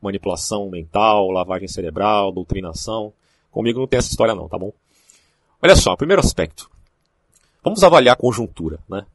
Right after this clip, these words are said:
Você, vamos começar de dois mil e dezesseis pra cá. Acho que, que já tá bom, né? A gente avaliar toda essa conjuntura. Você tava vivo em dois mil e dezesseis, imagino, você que tá assistindo esse canal, né? Porque senão você nem vai entender o que eu tô falando aqui, se você é uma criança. Bom, veja. O único que poderia ganhar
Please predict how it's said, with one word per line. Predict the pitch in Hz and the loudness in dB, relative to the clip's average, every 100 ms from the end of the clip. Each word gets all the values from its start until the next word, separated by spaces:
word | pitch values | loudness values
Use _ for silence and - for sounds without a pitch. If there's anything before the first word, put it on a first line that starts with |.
| _ _ | _ _
Você, | - - _ _ _ _ _ | -8 -8 _ _ _ _ _
vamos | - 330 | 0 2
começar | - 165 - | 2 2 2
de | 135 | 2
dois | 135 | 0
mil | 120 | -2
e | 113 | -6
dezesseis | 113 98 101 | -6 -4 -6
pra | - 85 | -6 -8
cá. | - 80 - | -10 -16 -16
Acho | - | -12
que, | - 104 80 _ | -6 -6 -6 _
que | 101 | -12
já | 92 | -10
tá | 95 | -8
bom, | 85 82 | -10 -12
né? | 90 | -12
A | |
gente | 92 90 | -14 -10
avaliar | 90 90 | -8 -8
toda | - | -10
essa | 92 | -12
conjuntura. | - 85 80 80 160 _ | -14 -16 -12 -6 -6 _
Você | - 240 | -2 4
tava | 185 240 | 6 6
vivo | 117 120 | 2 0
em | |
dois | 139 135 | 0 -2
mil | 127 | -2
e | |
dezesseis, | 117 110 113 95 | -6 -4 -2 -4
imagino, | 92 87 82 | -4 -6 -8
você | 82 85 | -12 -12
que | |
tá | - | -12
assistindo | - - 95 | -12 -14 -14
esse | - | -14
canal, | - 80 82 | -14 -14 -14
né? | 90 - | -16 -14
Porque | - 147 | -12 -8
senão | 143 | -6
você | 147 143 | -6 -8
nem | 165 | -4
vai | 170 | -2
entender | - 143 123 | -2 0 -2
o | |
que | - | -2
eu | |
tô | - | -12
falando | - 208 156 147 | -8 -6 -4 -6
aqui, | 151 - 95 - - 143 - | -8 -12 -14 -16 -20 -16 -10
se | - | -6
você | 113 110 113 | 0 2 2
é | 110 | 0
uma | 113 | -4
criança. | - 87 82 - _ _ - | -8 -8 -10 -12 _ _ -2
Bom, | 110 82 _ _ _ _ _ _ - | -2 -2 _ _ _ _ _ _ 2
veja. | 196 104 80 - _ _ _ _ _ _ _ _ _ - | 4 6 2 -10 _ _ _ _ _ _ _ _ _ 0
O | 202 | 2
único | 349 - | 4 0
que | - | -2
poderia | 160 139 131 | 0 2 2
ganhar | 117 101 95 | 2 0 -2